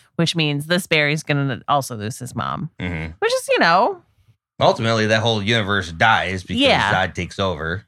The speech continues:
Speaker 1: Right. Um, and that's when the, the thing that knocked him out of the time force to begin with shows up. And it's Ba-, another Barry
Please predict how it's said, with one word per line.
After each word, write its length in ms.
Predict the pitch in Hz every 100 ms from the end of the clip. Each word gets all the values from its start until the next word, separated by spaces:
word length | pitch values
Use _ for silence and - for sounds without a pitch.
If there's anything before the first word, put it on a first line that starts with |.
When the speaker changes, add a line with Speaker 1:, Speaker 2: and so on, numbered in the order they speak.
| -
Speaker 1:
Right. 300 | 180 117 - _ _ _ _ _ -
Um, 440 | 180 170 156 143 139 165 185
and 160 | 185 185
that's 400 | 190 220 226 -
when 600 | 202 175 170 170 165 156
the, 220 | 156 151 - -
the 500 | 160 156 147 143 139 -
thing 280 | 202 185 190 170
that 140 | 160
knocked 320 | 156 156 -
him 160 | - 180
out 140 | 156
of 120 | 151 143
the 80 |
time 720 | 151 160 156 151 147 143 151 160 120 - _ _
force 300 | - 151 143
to 80 | -
begin 400 | 147 147 180 185
with 180 | 160 151
shows 320 | - 151 143
up. 240 | 143 139 139
And 340 | 160 170 190
it's 240 | 196 208 -
Ba-, 200 | 156 143
another 460 | 156 156 185 233 247
Barry 680 | 202 135 135 135 131 131